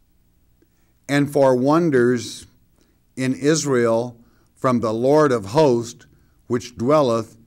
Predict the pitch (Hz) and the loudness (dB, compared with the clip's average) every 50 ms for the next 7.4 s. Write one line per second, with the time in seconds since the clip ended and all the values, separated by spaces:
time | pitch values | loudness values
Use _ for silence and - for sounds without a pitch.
0 | _ _ _ - 127 120 110 110 113 117 117 82 101 85 - 131 131 123 110 95 | _ _ _ -8 -6 -4 -4 -4 -4 -6 -6 -8 -10 -6 -4 -4 -4 -4 -4 -8
1 | 76 62 55 67 - _ _ _ - 165 165 165 - - - 156 147 - - 156 | -12 -16 -20 -20 -20 _ _ _ -6 -6 -6 -6 -8 -12 -12 -14 -12 -8 -6 -6
2 | 143 120 - - 98 85 - - 85 60 50 - _ _ _ _ _ _ _ _ | -6 -6 -8 -12 -14 -14 -14 -16 -20 -20 -20 -20 _ _ _ _ _ _ _ _
3 | _ _ _ - 107 127 131 120 - - 139 131 110 95 143 151 127 90 78 - | _ _ _ -12 -8 -8 -8 -8 -8 -10 -10 -10 -8 -4 -2 -2 -2 -4 -6 -8
4 | 101 123 196 180 - - - - 175 151 123 107 92 85 76 69 - - _ _ | -4 -2 -2 -2 -2 -6 -6 -2 0 0 0 -2 -4 -10 -14 -16 -20 -20 _ _
5 | _ _ - - _ - 180 185 190 196 196 196 - - 202 208 196 180 202 185 | _ _ -20 -20 _ -8 -6 -4 -4 -4 -4 -6 -8 -6 -6 -4 -4 -4 -6 -6
6 | 170 170 165 151 123 113 143 160 180 175 165 147 139 135 131 120 110 131 127 143 | -6 -6 -6 -8 -6 -4 -2 0 0 0 0 0 -2 -2 -4 -4 -4 -4 -4 -4
7 | 147 127 127 147 143 139 143 | -4 -4 -4 -6 -6 -6 -8